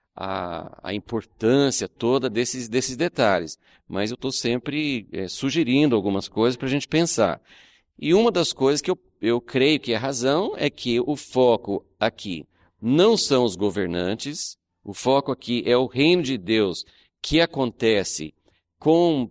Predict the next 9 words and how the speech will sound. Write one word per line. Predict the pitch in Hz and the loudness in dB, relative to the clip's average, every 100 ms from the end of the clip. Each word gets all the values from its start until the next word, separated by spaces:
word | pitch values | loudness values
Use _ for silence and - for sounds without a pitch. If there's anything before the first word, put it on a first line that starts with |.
| _ | _
pessoas | - 143 - 147 139 120 | -6 -6 -2 0 2 2
simples, | - 127 127 131 131 120 | -2 0 0 0 -4 -6
com | 156 156 | -2 -2
pessoas | 139 - - 123 117 | -4 -8 -2 -2 -2
do | 110 | -6
dia | 92 107 | -6 -4
a | 92 | -4
dia, | 85 104 113 139 _ - _ _ _ - | -4 -4 -4 -6 _ -20 _ _ _ 0
embora | 202 220 123 135 160 160 117 92 85 | 2 2 2 2 4 4 4 2 -2